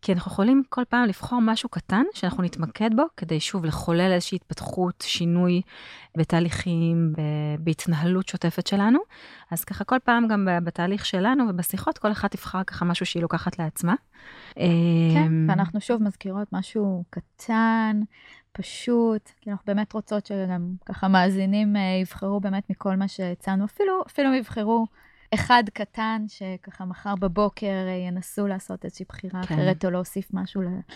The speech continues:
Speaker 2: לסל, אז דיינו, מה שנקרא.
Speaker 1: ממש. יש לך
Speaker 2: אה,
Speaker 1: משהו?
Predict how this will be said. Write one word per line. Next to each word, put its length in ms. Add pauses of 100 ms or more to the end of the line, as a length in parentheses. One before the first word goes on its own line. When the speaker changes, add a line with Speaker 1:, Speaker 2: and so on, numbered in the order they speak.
(160)
Speaker 2:
לסל, 420
אז 300 (320)
דיינו, 580 (200)
מה 120
שנקרא. 200
Speaker 1:
ממש. 580 (440)
יש 180
לך 60
Speaker 2:
אה, 80
Speaker 1:
משהו? 300